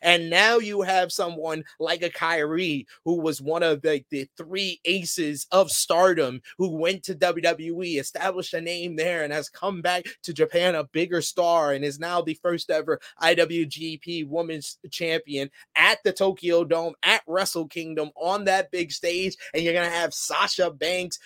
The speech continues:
Mercedes Varnado, Mercedes Moné come out, challenge her. They are going to put that title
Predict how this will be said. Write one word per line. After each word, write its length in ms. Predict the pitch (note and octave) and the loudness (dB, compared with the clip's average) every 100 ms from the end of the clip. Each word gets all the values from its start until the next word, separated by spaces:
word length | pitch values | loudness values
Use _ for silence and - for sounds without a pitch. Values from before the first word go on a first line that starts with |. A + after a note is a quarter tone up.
| - | -4
Mercedes 580 | D#3+ D#3 E3+ F#3+ G3 D3+ | -2 -2 -2 -4 -4 0
Varnado, 540 | E3 D#3+ F3+ F#3 F3 | 0 0 0 2 2
Mercedes 580 | D#3 C#3+ - F#3+ F#3+ D#3 | -2 -2 0 0 0 -2
Moné 520 | D3+ D3+ D#3 F#3+ F#3+ - - | -2 0 0 0 -2 -8 -20
come 360 | - G3 G3 F#3+ | -4 2 2 2
out, 240 | F3+ F#3 | 0 -2
challenge 480 | - - E3+ F#3 F#3+ | -6 -4 -2 0 0
her. 180 | F#3+ F#3 - - | 0 -2 -4 4
They 300 | E3 A3 B3+ | 8 10 8
are 120 | A#3 | 6
going 300 | G#3 G#3 G#3 | 6 4 2
to 120 | G3+ | -2
put 260 | E3+ G#3+ G#3+ | 2 4 4
that 200 | A3 D3+ | -2 -4
title 460 | - F#3+ D#3 B2+ | 6 6 6 2